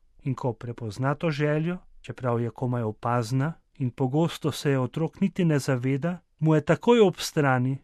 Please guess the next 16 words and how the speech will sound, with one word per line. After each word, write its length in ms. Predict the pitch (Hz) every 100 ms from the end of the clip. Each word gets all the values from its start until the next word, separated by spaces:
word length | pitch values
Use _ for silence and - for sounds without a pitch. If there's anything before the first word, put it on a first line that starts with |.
| _
ter 180 | 135 127
mu 140 | 127
s 60 | -
svojim 340 | - 127 127
odpuščanjem 840 | 123 - 131 - 156 151 170 175 165
naredi 440 | 147 135 135 143
znosnejšo 800 | - 151 151 - 175 165 - 185 - _
pot 260 | 214 214 -
spreobrnenja 960 | - - 151 139 139 147 156 170 175 180
in 160 | 185 165
vrnitve. 560 | 180 165 123 - 113 - _ _ _
Danes 580 | 131 127 135 185 226 - 185
glejmo 500 | 156 220 240 160 139
Zaheja 440 | 156 - 196 190
na 120 | 170
drevesu. 580 | 156 165 139 117 - 123